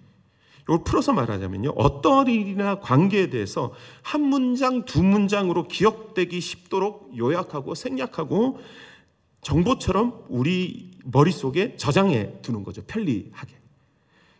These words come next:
이런 현상이 어디에 있죠? 우리의 핸드폰에 있죠. 다이어리에 있죠. 누군가에 대한 정보를 우리는 짧고 간단하게 정리하고 요약해 놓습니다. 축약합니다.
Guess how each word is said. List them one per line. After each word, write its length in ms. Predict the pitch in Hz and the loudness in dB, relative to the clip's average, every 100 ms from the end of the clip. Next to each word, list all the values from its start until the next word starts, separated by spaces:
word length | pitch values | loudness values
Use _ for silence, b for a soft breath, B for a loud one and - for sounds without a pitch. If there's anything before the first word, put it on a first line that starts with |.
| - | -4
이런 240 | 233 262 | 0 4
현상이 320 | 226 214 214 | 4 2 2
어디에 240 | 139 101 131 | 0 0 -2
있죠? 300 | 131 143 196 - | -2 -4 -6 -6
우리의 420 | 117 123 120 113 - - _ _ | -2 0 0 -2 -8 -20 _ _
핸드폰에 460 | - 277 277 - 120 | 2 2 0 -6 -8
있죠. 240 | 85 - - _ _ | -10 -16 -20 _ _
다이어리에 480 | - 127 147 160 110 | -8 0 2 0 -2
있죠. 260 | - - - _ _ _ b b b b | -8 -16 -20 _ _ _ b b b b
누군가에 460 | 117 185 233 214 175 | -4 -2 0 0 0
대한 200 | 151 143 | 0 -2
정보를 420 | 110 113 135 139 | -4 -6 -4 -4
우리는 320 | - 143 160 156 | -6 -6 -6 -8
짧고 420 | - 269 269 262 | -6 -6 -4 -6
간단하게 680 | - 110 - 147 139 139 156 | -6 -8 -6 -6 -6 -6 -8
정리하고 580 | - 131 156 147 131 113 | -4 -2 0 2 2 6
요약해 420 | 127 160 - 139 | 6 6 2 -2
놓습니다. 420 | 107 - - 120 | -2 -6 -10 -12
축약합니다. 720 | - - 311 302 - 101 95 | -12 -6 -6 -4 -6 -6 -10